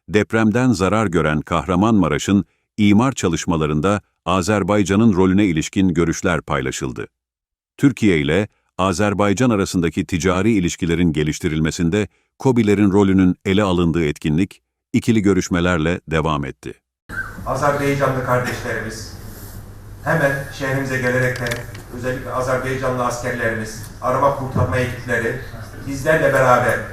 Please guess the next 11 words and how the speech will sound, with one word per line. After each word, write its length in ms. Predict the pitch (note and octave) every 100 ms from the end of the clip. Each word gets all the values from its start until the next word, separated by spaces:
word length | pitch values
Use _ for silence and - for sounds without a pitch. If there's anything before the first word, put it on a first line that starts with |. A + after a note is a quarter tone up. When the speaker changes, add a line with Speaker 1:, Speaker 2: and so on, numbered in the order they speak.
| -
Speaker 2:
aynı 260 | C#3+ D3 C#3
acıyı 320 | B2 A2+ G2+
paylaştılar 680 | A#2+ B2 - - D3+ D3 D3 - - - - -
ve 160 | C#3 C#3
bizlerle 480 | D3 D3 D#3 C#3 B2+
beraber 420 | B2+ A#2 A#2+ - - - -
ellerinden 500 | C3+ C#3 C#3+ D3 C#3
gelen 240 | B2 -
her 240 | C#3 D3 C#3+
türlü 280 | A#2+ A2 G#2+
yardımı 420 | C3 - C#3